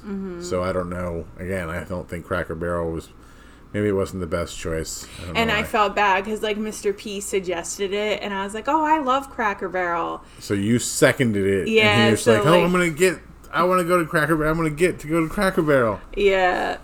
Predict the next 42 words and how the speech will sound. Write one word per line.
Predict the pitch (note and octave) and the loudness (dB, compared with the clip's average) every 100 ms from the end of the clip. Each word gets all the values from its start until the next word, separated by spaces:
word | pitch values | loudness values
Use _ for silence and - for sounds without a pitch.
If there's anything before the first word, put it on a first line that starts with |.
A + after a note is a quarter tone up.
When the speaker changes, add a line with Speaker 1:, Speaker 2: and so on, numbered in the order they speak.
| - | -12
Speaker 1:
so | - A#3 G3+ G3 F#3+ F#3+ F#3+ - - - | -4 0 4 6 4 4 6 6 4 2
Speaker 2:
But | E3 D#3+ | 0 -2
it | E3+ | 0
was | G3+ | 0
Speaker 1:
unfortunately, | G#3+ G#3 G3 G3 F#3+ F#3+ F#3+ | 0 0 0 -2 -4 -4 -4
me | F#3+ F#3 | -4 -4
and | |
Mister | F#3 F#3 - F#3 | -4 -4 -2 -2
P | F3+ G#3+ F3+ F#3 G#3 G#3 | 2 6 6 4 -2 -4
<laughs> | |
are | A3 - G3 | -4 -2 -4
taking | G3 F#3+ F3+ F#3 | 0 -2 -2 -4
the | F3+ | -4
rap | F3+ F3 F3+ - | -4 -2 -2 -4
for | - | 0
Speaker 2:
Now | G#2+ | 4
you're | A2 A2 G#2+ | 4 4 2
public | - A2+ G#2+ A#2 | 2 2 2 0
enemy | A2 G#2 G#2 | 0 0 0
number | G#2+ G2+ G2+ | 0 0 0
one | G#2 G#2 G2+ | 2 2 2
Speaker 1:
Yeah. | G3 F#3+ F#3 G#3 A#3+ - | 2 4 4 2 -2 -2
<laughs> | A#3+ | 0
Speaker 2:
for | C3 F2+ F2 F2 - F#2+ | 0 0 0 -4 -6 -4
making | G2 F#2 G2 | -2 0 0
everybody | F#2+ F2+ F#2+ F2+ F2+ | 0 2 0 0 -2
not | E2+ F2 F2+ E2 | -4 -6 -6 -4
have | F2+ | -4
a | F2 | -4
good | F2 D#2 | -6 -4
time. | G2+ F#2 F2 - - - | -4 -2 -4 -8 -16 -12
Speaker 1:
Yeah. | F#3 F3+ F3 F3 F3 F3+ - - - - - - - - - - | -8 -6 -6 -6 -8 -10 -14 -18 -18 -20 -20 -20 -20 -20 -10 -6
Speaker 2:
Well, | A2 A2+ | 0 2
we | B2 | 4
did | C3 | 4
that, | A#2 A2 A2 | 4 4 2
and | G#2+ | 0
then | A2 | 0
we | A2+ | 2
went | A2+ G#2+ G2+ | 2 0 0
back. | G2+ G#2 - | 0 0 0
We, | G#2 G2 | 0 0